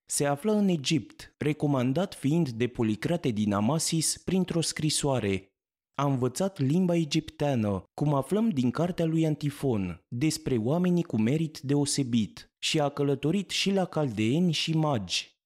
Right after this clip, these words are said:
Apoi, în Creta, a coborât în peștera Idei, împreună cu Epimenide.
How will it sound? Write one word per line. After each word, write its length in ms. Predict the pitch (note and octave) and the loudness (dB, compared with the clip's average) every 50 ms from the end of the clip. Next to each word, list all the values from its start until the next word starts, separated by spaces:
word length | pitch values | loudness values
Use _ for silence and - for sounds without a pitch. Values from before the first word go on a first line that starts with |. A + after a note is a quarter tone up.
| _ _ _ _ _ _ | _ _ _ _ _ _
Apoi, 420 | - C3+ C3+ - - - G3+ B3 G#3+ | -6 -6 -6 -4 -4 -2 0 0 2
în 160 | F3+ C3+ A#2 | 2 2 2
Creta, 600 | - - C#3+ F3 F#3+ F#3 - E3+ E3+ E3 D3+ - - _ | 0 0 0 -2 -2 -2 -2 -2 -2 -2 -4 -6 -10 _
a 120 | - D#3 D3+ | -4 -4 -4
coborât 500 | - - D3 B2+ C#3 E3 A3 A3 - - | -2 -2 -2 0 0 0 0 0 -2 0
în 120 | D#3+ A#2+ | 0 0
peștera 520 | - - D#3+ F3+ F3 - - F3 E3 E3 D#3+ | 0 0 0 0 0 0 0 0 0 2 2
Idei, 600 | D#3+ D#3 C#3+ A#2 A2+ A2+ A2 G2 F#2 F#2 - _ _ - D3+ | 0 0 -2 0 0 0 0 0 -4 -6 -12 _ _ -4 0
împreună 560 | - - - - B2+ C3 D3 G3 G3+ G3+ G3 | 0 0 2 2 0 0 2 2 0 0 0
cu 120 | F#3+ - F3+ | 0 0 0
Epimenide. 960 | F3 E3+ E3+ E3+ E3+ E3 D#3+ D#3+ D#3 D#3 D3 B2+ G2+ G#2+ G#2 G2 E2+ - | 0 0 0 0 0 2 2 2 2 2 2 0 0 0 0 0 -2 -6